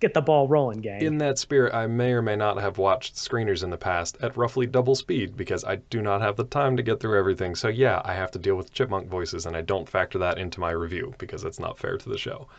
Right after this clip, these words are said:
Speaker 1: Right.
Speaker 2: But I don't know, for this one, for me, the pacing felt a little slow in the beginning. I'll give you that. It wasn't until maybe a third of the way through that I was like, "Oh, okay, this is something Morticia is struggling with."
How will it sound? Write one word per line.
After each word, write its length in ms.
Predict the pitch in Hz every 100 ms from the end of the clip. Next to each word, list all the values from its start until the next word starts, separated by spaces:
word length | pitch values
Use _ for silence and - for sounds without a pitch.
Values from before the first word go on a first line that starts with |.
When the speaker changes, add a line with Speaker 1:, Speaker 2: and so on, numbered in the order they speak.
| -
Speaker 1:
Right. 160 | - -
Speaker 2:
But 220 | 101 95 - -
I 80 | 156
don't 80 | 185
know, 160 | 190
for 100 | 135
this 160 | 147 147
one, 100 | 160
for 140 | 147
me, 380 | 117 120 104 98 - _ - - -
the 160 | 120
pacing 420 | - - 123 143 127
felt 160 | 120
a 60 | 113
little 160 | 104
slow 300 | 98 - 98
in 40 | 95
the 60 | 87
beginning. 340 | 90 85 82 - 98
I'll 60 |
give 140 | 92 87
you 60 |
that. 220 | 82 80 -
It 100 | 107
wasn't 300 | 107 120 127
until 240 | 107 107
maybe 320 | 90 87 87 90
a 80 |
third 300 | 85 95 90
of 80 | 87
the 60 | 87
way 140 | 85
through 300 | 82 95 92
that 140 | 98 92
I 20 |
was 100 | 87
like, 140 | 95 - -
"Oh, 380 | 135 87 90 -
okay, 380 | 165 98 82 82 - - -
this 200 | 127 123
is 160 | 127 107
something 460 | - - 107 110 98
Morticia 480 | 90 - 123 110
is 120 | 92 -
struggling 460 | 92 90 90 85
with." 240 | 85 82